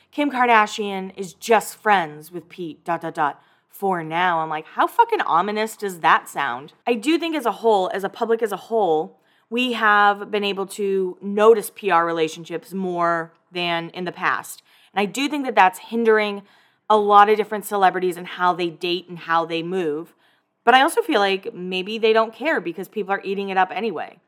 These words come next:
So I think it's two different things. But Pete and Kim,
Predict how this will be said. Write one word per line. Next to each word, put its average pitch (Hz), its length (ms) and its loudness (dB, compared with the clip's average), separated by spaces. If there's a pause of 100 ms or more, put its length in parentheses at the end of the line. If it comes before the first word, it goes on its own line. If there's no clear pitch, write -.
(600)
So 226 140 0
I 220 80 6
think 240 220 2
it's - 300 -4
two - 200 -12
different 202 320 -4
things. 202 500 -4 (400)
But 196 160 -4
Pete 277 240 -6
and 254 140 -8
Kim, 196 480 -2